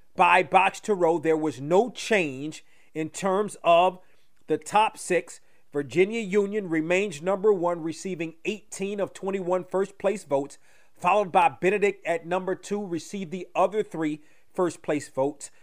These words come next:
Fort Valley State number three, Albany State number four, Fayetteville State number five. Six through ten looks like this: Tuskegee, Chowan, Virginia State, West Virginia State, and Bowie State rounding out the top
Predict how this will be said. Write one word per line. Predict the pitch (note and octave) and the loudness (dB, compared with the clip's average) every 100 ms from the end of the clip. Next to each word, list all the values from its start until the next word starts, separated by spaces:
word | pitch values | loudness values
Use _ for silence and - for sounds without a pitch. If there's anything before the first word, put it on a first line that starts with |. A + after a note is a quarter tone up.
| - - | -20 0
Fort | F#3 F3 | 0 4
Valley | F#3+ G#3 G3 | 4 4 2
State | - G#3 E3+ | -2 -2 -2
number | F3 F#3 F3+ | -4 -2 -4
three, | - G#3 F#3+ | -4 -8 2
Albany | F3+ F#3 F#3+ | 4 4 2
State | F#3 - F#3+ - | -4 -2 -4 0
number | F3+ F3 | -2 0
four, | E3 G#3 G#3 G#3+ G#3 - - - | -4 0 4 4 2 -20 -12 0
Fayetteville | F#3+ F#3 D3+ F#3 | 0 2 0 -2
State | - G#3 F#3+ | -2 -4 -4
number | D#3 E3+ E3 | -2 -2 -2
five. | - F#3 F#3 G3 G3 - - - | 0 2 4 2 -4 -20 -20 -6
Six | - G3+ | -4 -4
through | - F#3 | -4 -8
ten | - G#3 F#3+ | -4 -4 -2
looks | F#3+ - | -4 0
like | E3+ D3+ - | 0 0 4
this: | G#3 G#3 - - - | 6 4 0 -20 -12
Tuskegee, | - D#3+ - A3 G3+ A3 G3 - - | -4 -4 -4 -6 -6 -6 -8 -12 -10
Chowan, | - F#3 E3 F#3+ G3 G3 F3+ - - | 0 0 4 4 4 0 -4 -14 -8
Virginia | D#3+ D3 G3+ G3+ | -6 -4 -4 -4
State, | F#3 G#3 F#3+ F3+ - - | -4 0 0 -2 -16 -12
West | - F3+ - | -2 -2 -2
Virginia | F#3 E3 G3 F#3 | -6 -4 -4 -4
State, | - F#3+ E3 - - - | -2 -2 -2 -8 -20 -6
and | E3+ F#3 F#3 D#3+ | 0 2 0 -2
Bowie | D#3 F#3+ | -4 -6
State | D#3+ - F3+ C3+ | -6 -4 -4 -2
rounding | E3+ E3+ E3+ E3+ | -2 -2 0 4
out | E3 D3 - - - - | 4 4 -12 -20 -16 -6
the | E3+ | -6
top | E3+ G3+ F3 - | -2 -2 -2 -4